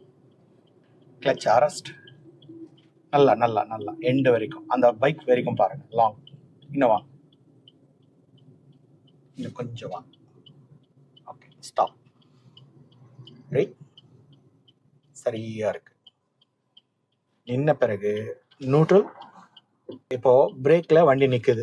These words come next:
லைட்டா பிரேக் எடுத்து பாருங்க, வண்டி நவுறுதா பாருங்க, பின்னாடி நவுறுதா தெரியுதா? ஓகே, இப்போ இந்த பின்னாடி நவுறாம முன்னாடி எடுக்கணும். இதுக்கான ஒரு ஐடியாவும் சொல்லிடுறேன். கிளட்ச் ஃபர்ஸ்ட்,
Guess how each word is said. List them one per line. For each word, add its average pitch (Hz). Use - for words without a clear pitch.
லைட்டா 160
பிரேக் 151
எடுத்து 139
பாருங்க, 139
வண்டி 139
நவுறுதா 131
பாருங்க, 120
பின்னாடி 139
நவுறுதா 135
தெரியுதா? 196
ஓகே, -
இப்போ 147
இந்த 151
பின்னாடி 202
நவுறாம 165
முன்னாடி 156
எடுக்கணும். 110
இதுக்கான 151
ஒரு 135
ஐடியாவும் 127
சொல்லிடுறேன். 110
கிளட்ச் 156
ஃபர்ஸ்ட், -